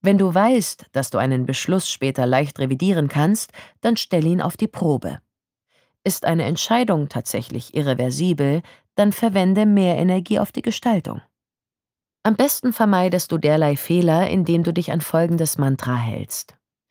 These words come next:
"Starke Meinungen, tönerne Füße."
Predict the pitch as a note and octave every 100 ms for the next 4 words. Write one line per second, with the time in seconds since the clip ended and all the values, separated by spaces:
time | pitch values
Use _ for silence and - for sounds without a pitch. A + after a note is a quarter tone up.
0 | _ _ _ _ _ - - C#3+ E3+ G3+
1 | G3 D#3 D3 C#3+ C#3 C#3 C#3 C3 _ _
2 | _ - C#3+ D3+ D3 C#3+ C3+ - A2+ -
3 | -